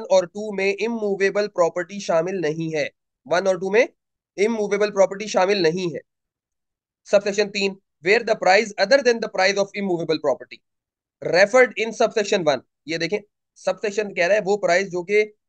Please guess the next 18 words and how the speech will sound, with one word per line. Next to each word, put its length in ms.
subsection 600
one 180
में 160
बताई 300
गई 180
है, 220
उसमें 380
से, 340
वो, 120
उसमें 300
से 100
क्या 180
निकालना 360
है, 260
immovable 520
property 380
की 100
प्राइस, 440